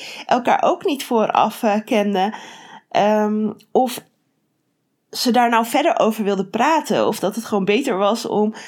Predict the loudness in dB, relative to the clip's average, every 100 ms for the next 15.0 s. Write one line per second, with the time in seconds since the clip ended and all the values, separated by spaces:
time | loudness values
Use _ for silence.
0 | -18 -16 -2 0 0 -2 -2 0 0 -2
1 | -2 0 0 0 0 2 2 2 2 0
2 | -4 -18 -2 0 0 2 2 4 4 2
3 | 2 0 0 2 2 2 2 0 0 -4
4 | -12 -16 -18 0 2 4 2 2 2 2
5 | 0 -2 -4 -6 -2 0 2 2 2 0
6 | 2 2 4 2 4 4 4 2 2 0
7 | 2 -2 -2 -8 -12 -4 0 2 2 0
8 | -4 -2 0 2 0 0 -2 -4 -6 _
9 | -6 -4 0 2 2 0 0 0 0 0
10 | -2 -2 0 2 2 0 -4 -14 -20 -20
11 | _ -2 0 2 0 -2 -4 -8 -12 _
12 | _ _ _ 0 2 2 0 -4 0 2
13 | 2 0 2 0 0 0 0 -2 -4 0
14 | 0 0 -2 -4 -4 -2 -2 -4 -6 -8